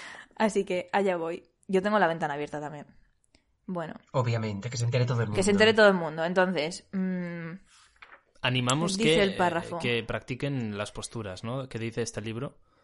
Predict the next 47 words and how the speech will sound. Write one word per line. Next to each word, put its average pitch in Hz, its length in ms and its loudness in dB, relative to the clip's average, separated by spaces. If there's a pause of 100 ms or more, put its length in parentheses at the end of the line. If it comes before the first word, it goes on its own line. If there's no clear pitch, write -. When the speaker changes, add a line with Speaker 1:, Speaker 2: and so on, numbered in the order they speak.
(500)
Speaker 1:
Bueno, 220 300 6
pero 196 160 4
lo 196 100 6
que 196 80 4
pasa 202 220 2
es 233 80 -2
que 233 160 2
para 190 380 8
eso 226 280 0
tendrías 196 380 0
que 214 120 -2
comprártelo 170 680 -4
y 190 100 -6
yo 180 200 2
no 185 120 -2
lo 175 140 2
recomiendo. 160 600 -8
Speaker 3:
Bueno, 98 320 -6
pues 95 260 -10
entonces 98 360 -10
no 87 180 -10
Speaker 1:
En-, 87 100 -12
Speaker 3:
animamos 87 340 -8
a 98 60 -12
nada. 92 340 -20
Speaker 1:
entonces 196 520 2
no 190 120 2
animemos. 170 520 -2
Animamos 185 440 0
a 190 140 4
hacer 185 220 -2
unas 180 220 -2
posturas 185 500 -2
como 160 480 -2
lógicas, 190 500 0
en 175 120 -4
plan 160 180 -2
de 156 140 -4
yoga 185 340 4
o 185 60 4
lo 175 100 2
que 175 120 -2
sea 175 260 -2
tal, 185 240 -2
pero 160 340 -2
esto 156 260 -8
no. 143 200 -14